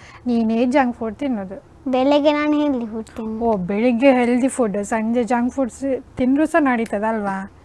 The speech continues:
Speaker 2: ಹ್ಮ್.
Speaker 1: ಅಂದ್ರೆ ಬೆಳಿಗ್ಗೆದ್ದು ಮತ್ತೆ ಸಂಜೆದು ಮೇಂಟೈನ್ ಆಗಿ ಹೋಗ್ತದೆ.
Speaker 2: ಹೌದು.
Speaker 1: ಅಲ್ವಾ? ಸರಿ, ಯಾವ್ದಾದ್ರು ಹೋಟೆಲ್ಸ್ಗೆಲ್ಲ ಹೋಗ್ತೀರಾ?
Speaker 2: ಹೌದು.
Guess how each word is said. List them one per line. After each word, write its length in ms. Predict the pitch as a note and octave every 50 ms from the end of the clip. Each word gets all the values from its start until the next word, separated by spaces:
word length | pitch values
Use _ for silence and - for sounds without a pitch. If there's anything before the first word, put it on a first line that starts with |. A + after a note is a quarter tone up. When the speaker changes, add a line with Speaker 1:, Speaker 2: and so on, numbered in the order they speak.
| - -
Speaker 2:
ಹ್ಮ್. 200 | C4+ B3+ A#3+ A#3
Speaker 1:
ಅಂದ್ರೆ 180 | A#3+ A#3 A3+ G#3+
ಬೆಳಿಗ್ಗೆದ್ದು 440 | A#3+ A#3+ B3 A#3 B3+ B3 G#3 A#3+
ಮತ್ತೆ 220 | A3 A#3 A3 - A3+
ಸಂಜೆದು 500 | - B3 A#3+ A#3+ A3+ A#3 A3 G3+ A3+ A3+
ಮೇಂಟೈನ್ 380 | A#3 A#3+ B3 A#3 A#3+ A#3 A3+
ಆಗಿ 220 | A3+ G#3+ G#3 G#3 A3+
ಹೋಗ್ತದೆ. 300 | A3 G#3+ G#3+ - G3+ F#3
Speaker 2:
ಹೌದು. 1080 | F3+ - - - - - - - A#3+ A#3 A3+ A3+ A3+ A3+ - - - - - - A#3+
Speaker 1:
ಅಲ್ವಾ? 340 | A3+ A3 G#3 G3 G3 F#3 F#3+ - - - - - - - -
ಸರಿ, 200 | - C#4+ C#4+ C#4+
ಯಾವ್ದಾದ್ರು 540 | C#4 C4+ C4+ C4+ C#4 C4+ D4 C#4+ B3+ C#4 C4+
ಹೋಟೆಲ್ಸ್ಗೆಲ್ಲ 600 | B3+ C4+ - - C4+ C4 B3+ - A#3 C4 A#3+ A#3+
ಹೋಗ್ತೀರಾ? 640 | A#3 - - - A3+ G#3+ A3 A3+ C4 D#4 D#4 B3 A3+ - - - - - - - - - - - - - - - - - - -
Speaker 2:
ಹೌದು. 400 | C4 B3+ B3 A#3+ - - -